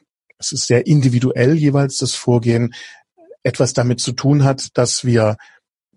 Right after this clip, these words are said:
Branchenerfahrung mit neuem Wissen und Vorgehensweisen kombinieren,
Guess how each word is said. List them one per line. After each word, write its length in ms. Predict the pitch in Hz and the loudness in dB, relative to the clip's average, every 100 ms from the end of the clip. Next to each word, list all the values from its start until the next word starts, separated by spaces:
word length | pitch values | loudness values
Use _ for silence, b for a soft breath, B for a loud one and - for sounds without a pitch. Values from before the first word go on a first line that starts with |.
| _ | _
Branchenerfahrung 1600 | 123 113 120 214 - 196 - 156 - 147 135 131 135 135 131 B B _ | -2 2 2 2 0 -4 -2 -6 -4 -2 0 2 0 0 -2 B B _
mit 300 | 117 113 - | -6 -6 -8
neuem 680 | 139 117 113 139 170 180 131 | -6 -2 2 4 4 4 2
Wissen 600 | 123 - 135 123 127 127 b _ _ _ | 2 0 0 0 -2 -6 b _ _ _
und 400 | 120 113 113 - _ _ _ _ | -8 -8 -10 -20 _ _ _ _
Vorgehensweisen 1500 | - - 131 143 147 131 127 - 117 110 117 - 120 113 107 | -20 0 2 4 2 2 2 0 2 2 2 0 0 -2 -6
kombinieren, 880 | - 123 107 104 110 139 180 208 | -6 -4 -2 -2 2 2 4 2